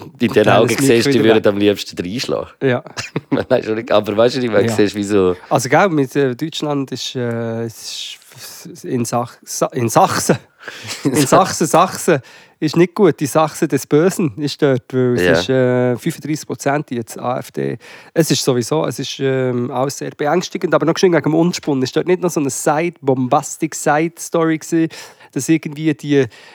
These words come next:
Speaker 2: so, das ist so meine Lieblingsgattung von Dudes, die so Fotos vom Wetter machen, haben wir auch schon drüber geredet, die sagen, "Wieso, äh, was Klimawandel, äh, Hitzewelle, es regnet ja." Irgend so etwas ist gewesen.
Speaker 1: Das kann gut sein,
Speaker 2: Und nachher
Speaker 1: ja.
Speaker 2: hat aber das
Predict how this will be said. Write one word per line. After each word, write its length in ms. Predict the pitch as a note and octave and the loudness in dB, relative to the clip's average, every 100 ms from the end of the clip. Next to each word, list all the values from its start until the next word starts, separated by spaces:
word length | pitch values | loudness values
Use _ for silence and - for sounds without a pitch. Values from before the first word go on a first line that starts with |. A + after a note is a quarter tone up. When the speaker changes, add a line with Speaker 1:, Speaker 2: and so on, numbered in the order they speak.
| - | -18
Speaker 2:
so, 200 | - C3+ C3 | -6 -6 -6
das 160 | - C3 | -10 -8
ist 120 | C3 - | -6 -4
so 120 | C3 | 0
meine 280 | C#3 D#3+ D3+ | 2 2 2
Lieblingsgattung 1000 | C#3+ D#3+ E3+ E3 D#3 - D3 C#3+ - D#3+ | 2 2 4 0 0 0 0 0 -4 -12
von 180 | - C3 - | -6 -6 -2
Dudes, 480 | C#3+ D#3+ - - B2+ | -2 -2 -4 -8 -4
die 120 | C3 | -2
so 200 | - C3 | 0 -2
Fotos 540 | A#2+ D3 D#3+ E3+ D3+ - | 2 0 2 -2 -2 -2
vom 180 | C3 B2+ | -2 0
Wetter 340 | C#3 - D#3 | -2 -2 -4
machen, 320 | D3 B2+ - | -4 -4 -2
haben 140 | B2 C3 | 0 2
wir 100 | C3+ | 2
auch 60 | |
schon 140 | C3+ D3 | 0 -2
drüber 200 | C#3+ C#3+ | -6 -6
geredet, 220 | B2 - | -10 -8
die 40 | |
sagen, 240 | B2 A#2+ A#2 | -4 -4 -4
"Wieso, 380 | A2 - C#3 B2+ | -2 2 4 4
äh, 100 | A#2 - _ - - | 2 -4 _ -14 0
was 300 | B2+ C#3 - | 2 2 0
Klimawandel, 760 | D#3+ D#3 D#3 D3+ C3 B2+ D3 | 0 2 4 2 0 0 0
äh, 260 | C#3+ C3+ B2+ | 2 2 4
Hitzewelle, 540 | C#3 D3 D#3 C3+ B2 | 2 2 0 0 2
es 160 | B2+ - | 2 2
regnet 440 | D3+ - G3+ F3+ | 2 0 -6 -4
ja." 120 | E3 E3 | -4 0
Irgend 420 | A3 C4 A#3+ A#3 | 2 2 0 -4
so 140 | G#3+ | -2
etwas 320 | G#3 - G3 | -2 -4 -8
ist 160 | E3+ - | -8 -10
gewesen. 460 | - E3+ F3+ A3+ C4+ _ - | -6 -2 0 0 -4 _ -12
Speaker 1:
Das 140 | - | -10
kann 180 | - E2+ | -8 -8
gut 300 | F2 F#2 G2+ - | -2 2 2 -2
sein, 180 | - E3+ | 0 4
Speaker 2:
Und 40 | D#3+ | 6
nachher 220 | F#3 - | 6 6
Speaker 1:
ja. 60 | |
Speaker 2:
hat 120 | G3 F3+ | 4 2
aber 80 | |
das 220 | D#3+ - | -2 -6